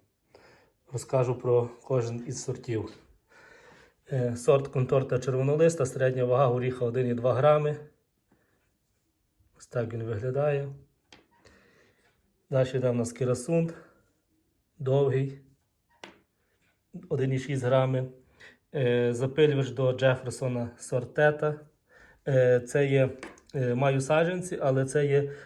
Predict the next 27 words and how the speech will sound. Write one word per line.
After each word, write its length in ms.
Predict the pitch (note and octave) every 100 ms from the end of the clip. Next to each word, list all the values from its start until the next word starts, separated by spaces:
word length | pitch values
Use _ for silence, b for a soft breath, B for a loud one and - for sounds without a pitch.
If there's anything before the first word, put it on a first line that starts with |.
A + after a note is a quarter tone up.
| B
зразки 460 | C#3 B2+ B2+ - D3
горіха. 540 | B2 C3 C#3+ F3+ F#3+ F#3+ - B B B -
Так 100 | B2+
що 120 | -
вага 200 | C#3 C#3+
може 220 | C#3+ C#3
чуть-чуть 380 | C#3 - - C3+
відрізнятися 760 | B2 B2 A#2+ B2+ B2+ C3 - C#3+
від 280 | C#3+ C#3+ - _ B B B B B B _
того, 260 | D#3 C3+ C3+
які, 220 | C3+ D3
може, 360 | - C#3 C3
не 120 | C3+ C#3
бути 260 | C3+ C#3
пересушені. 720 | C3+ C#3+ C3+ - C#3+ D3+ D3 E3 - - - _ _ _ _ _ _ _ _ _ _ b b b _ -
Даного 260 | C3 B2 A#2+
сорту 300 | D#3 D#3 C3+
саджанці 420 | C#3 C3 B2+ B2+
лише 240 | A#2 C#3
висаджені, 500 | B2+ C#3+ C#3+ C3 B2+
лише 300 | A#2 A2+ C3
ростуть. 460 | C3 - B2+ A2+ - B B B -
Далі 160 | B2+ - A#2
зелер, 460 | C#3 C3 A#2 G#2 - - -
це 180 | C#3 B2+
є 60 |
запилювач. 720 | A#2+ A#2+ D#3+ E3 E3+ E3+ E3